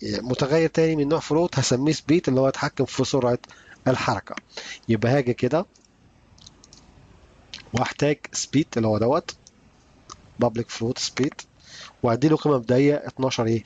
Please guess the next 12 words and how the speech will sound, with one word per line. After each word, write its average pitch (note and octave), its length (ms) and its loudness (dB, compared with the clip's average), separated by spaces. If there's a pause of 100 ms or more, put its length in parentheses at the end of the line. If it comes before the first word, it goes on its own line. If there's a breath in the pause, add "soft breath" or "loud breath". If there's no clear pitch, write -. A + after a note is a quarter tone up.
اتناشر - 340 -6
اف. - 280 -12 (3500)
هاجي A2+ 160 0
قسم A2+ 240 -4
المتغيرات G#2 460 -8
هنا D3+ 100 0
وهروح B2 520 -4
حاططها - 400 -2
له F#2+ 80 -10
هنا. - 80 -18 (480)
تمام G#2+ 180 0
كده؟ D#3+ 300 -4